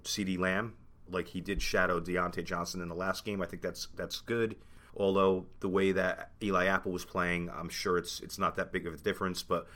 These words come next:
let's have our best corner on Lamb. Let's crowd the box a little bit and just, you know, dare him to throw the ball downfield. I think that'll work in our favor.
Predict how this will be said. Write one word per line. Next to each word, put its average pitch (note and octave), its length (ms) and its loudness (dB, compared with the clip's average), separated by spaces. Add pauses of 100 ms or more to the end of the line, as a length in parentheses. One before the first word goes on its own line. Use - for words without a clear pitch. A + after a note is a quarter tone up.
(140)
let's A2 140 4
have A#2+ 120 6
our G2+ 80 10
best G2+ 260 2
corner G2+ 340 2
on G2 120 2
Lamb. E2+ 360 0 (500)
Let's F2+ 180 -6
crowd F#2+ 280 4
the F#2+ 40 -2
box F#2 340 4
a F2+ 40 -4
little E2 220 -2
bit D#2+ 340 -2 (480)
and F2 360 -4 (220)
just, - 340 -6 (560)
you F2+ 100 -8
know, F2 180 -4 (240)
dare F#2+ 260 6
him G2 100 4
to G#2 100 -6
throw G2+ 240 4
the G2+ 60 4
ball F#2+ 220 2
downfield. F#2 480 2
I E2+ 60 0
think F2 160 -6
that'll F2 180 0
work E2+ 220 -2
in F#2+ 60 -4
our E2+ 80 -2
favor. E2+ 420 -4